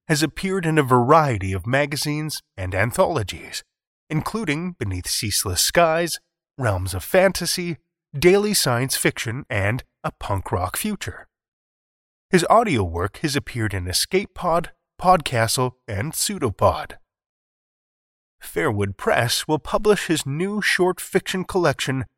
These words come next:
Fantastic Americana, this summer. Visit his website at josh rowntree dot com or reach out to him on Twitter at Josh underscore Rowntree.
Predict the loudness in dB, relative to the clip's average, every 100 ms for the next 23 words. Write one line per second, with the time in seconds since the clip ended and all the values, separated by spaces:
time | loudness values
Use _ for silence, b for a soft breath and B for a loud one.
0 | _ -8 -6 -6 -4 -2 -2 -2 -2 -4
1 | -2 -4 0 2 4 4 0 -2 _ -8
2 | -2 0 2 2 2 -2 -12 _ _ _
3 | _ _ _ _ _ _ _ _ _ 2
4 | 4 4 0 4 6 6 4 2 2 -2
5 | -6 -6 -12 _ -4 4 6 6 2 0
6 | 2 2 0 -2 -4 -2 -4 -6 -2 2
7 | 4 4 -2 _ _ _ -2 2 2 2
8 | 2 2 2 4 4 4 2 4 4 4
9 | 0 0 2 2 -2 _ -6 2 4 4
10 | 2 -6 -4 0 0 -2 0 0 -2 _
11 | 0 2 2 0 -4 -8 -8 -14